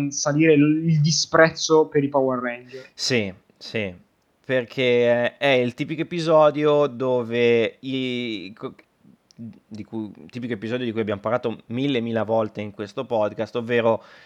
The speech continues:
Speaker 2: loro che sono bravissimi a fare tutto.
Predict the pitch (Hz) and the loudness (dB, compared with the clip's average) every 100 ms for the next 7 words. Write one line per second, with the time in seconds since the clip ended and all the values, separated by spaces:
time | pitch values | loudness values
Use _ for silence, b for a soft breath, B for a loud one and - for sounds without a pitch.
0 | b b b 147 160 143 139 - 135 127 | b b b 8 10 8 4 -2 -2 2
1 | 127 123 123 - 123 120 110 110 107 101 | 4 4 2 -4 -6 -4 -4 -6 -8 -12
2 | 92 - 95 | -16 -12 -12